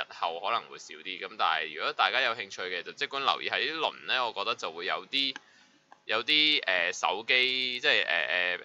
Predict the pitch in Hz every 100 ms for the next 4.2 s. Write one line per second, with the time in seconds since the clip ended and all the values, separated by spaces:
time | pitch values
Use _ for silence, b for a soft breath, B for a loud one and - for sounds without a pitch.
0 | - 90 82 85 90 135 135 131 127 131
1 | - - _ _ _ _ _ _ _ -
2 | 104 123 117 - 139 147 - 131 107 98
3 | 107 131 123 139 123 131 117 101 110 110
4 | 95